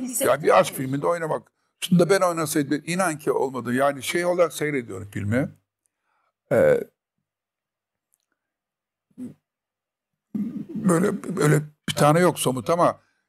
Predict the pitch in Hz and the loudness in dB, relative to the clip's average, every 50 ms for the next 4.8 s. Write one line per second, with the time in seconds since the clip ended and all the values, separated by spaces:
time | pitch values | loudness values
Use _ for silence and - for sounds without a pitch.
0 | _ _ _ - - 139 139 151 139 131 135 139 139 143 156 151 131 127 120 - | _ _ _ -2 2 4 4 4 4 4 4 4 6 8 8 8 6 4 0 -2
1 | - 113 - - 127 127 123 123 123 127 139 143 139 - 123 127 135 131 120 - | -4 -4 -2 -2 0 0 0 0 -2 -2 -4 -4 -2 -2 -2 0 -2 -2 -2 0
2 | 131 120 123 127 127 143 151 151 143 117 113 113 110 110 107 101 98 101 117 135 | 0 0 0 0 -2 -2 -2 -2 -2 -4 -2 -4 -6 -8 -6 -4 -4 -2 -2 -2
3 | 139 120 - - _ - 104 104 107 107 104 104 _ _ _ _ _ _ _ - | -2 -4 -8 -10 _ -6 -4 -2 -2 -4 -4 -8 _ _ _ _ _ _ _ -2
4 | 107 110 107 123 123 117 110 123 117 120 120 113 107 113 120 131 | -2 0 0 0 0 0 -2 -2 -2 -2 -2 -2 -2 -4 -6 -8